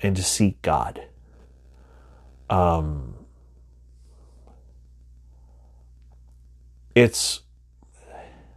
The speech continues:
it's kind of funny. In, in my mind, my mind, I, I works different than most people's. Um, I,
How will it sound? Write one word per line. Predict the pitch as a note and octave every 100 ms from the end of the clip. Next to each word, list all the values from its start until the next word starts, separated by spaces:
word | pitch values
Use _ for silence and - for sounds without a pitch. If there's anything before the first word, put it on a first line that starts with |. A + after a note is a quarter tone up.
| - - - - - - - - - - - -
it's | - - - -
kind | - F3+ D#3
of | G#2+
funny. | A2+ A2 F#2+
In, | A2 A#2+
in | B2+ A#2+
my | B2 D3
mind, | A#2+ G#2+ G#2 G2 F2 F#2+
my | A2 A#2+
mind, | A2+ G#2 G2+ G2 G#2 - -
I, | G2 G2 -
I | F#2 D#2 - - - - - -
works | A2+ G2+ - - - - - - - - - -
different | A#2 G#2 F#2+ D2+
than | F2+
most | F#2 F2+ -
people's. | - G2 - D2+ - - - - - - - - - - - - - - - -
Um, | F2 D#2 D2 - - - - - - - - - - - - - - - - - - - - - - - - - - -
I, | G#2+ G2+ F#2+